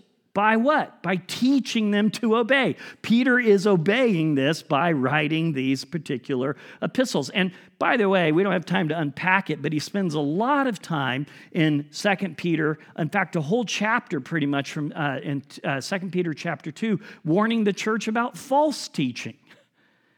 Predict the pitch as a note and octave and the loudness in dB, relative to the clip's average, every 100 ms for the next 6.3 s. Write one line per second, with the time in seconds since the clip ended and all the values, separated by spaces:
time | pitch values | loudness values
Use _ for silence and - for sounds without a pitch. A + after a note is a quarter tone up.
0 | _ _ - E3 G3 G3 C3+ F3+ B3+ B3+ | _ _ -2 4 4 4 2 2 2 2
1 | A3 D3 - B2+ C#3 F3 F#3 D#3 E3+ F3+ | 0 0 -2 0 0 0 -2 -2 -2 -2
2 | F#3+ G#3 G3 A3+ E3 F#3 F3+ E3 - G#3 | -2 0 0 0 0 -2 -2 -2 -4 -2
3 | C4 C4 G3+ F3+ F3+ - _ C4+ E4+ E4+ | -2 0 0 2 0 -4 _ -2 0 -2
4 | - E3 B2+ C3+ F#3 - - - _ F3+ | -4 -4 -4 -4 -6 -10 -20 -20 _ -4
5 | F#3+ E3+ A3 A3 - A3 A3 G#3 G#3+ A3+ | -4 -2 0 0 0 0 2 0 2 0
6 | C4+ D#4 | 0 -2